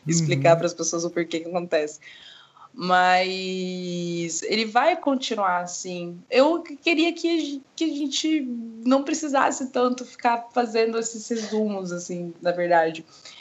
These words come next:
Speaker 1: É, que a gente tivesse um pouco mais por dentro enquanto sociedade sobre essas relações.
Speaker 2: Pois é.
Speaker 1: Pra que, porque, na verdade, elas definem muita coisa, mas são jogos de poder de uma superestrutura que a gente não tem muito acesso, sabe?
Speaker 2: Uhum.
Speaker 1: Então,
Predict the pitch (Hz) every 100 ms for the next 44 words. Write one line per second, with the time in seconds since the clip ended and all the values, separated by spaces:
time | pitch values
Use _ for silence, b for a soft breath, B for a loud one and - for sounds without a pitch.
0 | B - 175 175 170 175 185 190 - 214
1 | 220 254 254 226 - - 175 175 175 _
2 | _ _ - 175 175 175 175 175 170 165
3 | 170 175 - 170 214 170 165 165 175 175
4 | 170 - - 170 170 - 170 185 196 -
5 | - 117 117 113 110 107 _ _ 180 180
6 | - - - - - 226 226 233 220 220
7 | 220 214 214 208 202 190 180 165 - -
8 | - - - _ - 254 254 277 254 254
9 | 330 254 247 226 262 240 262 262 269 262
10 | 208 202 180 196 226 269 240 240 254 269
11 | 285 262 285 277 277 269 277 277 269 277
12 | 277 277 269 262 - 285 277 277 277 277
13 | 277 269 294 302 294 302 330 320 214 214
14 | - 262 180 - - 160 180 165 160 160
15 | - _ - 156 208 214 214 226 226 226
16 | 208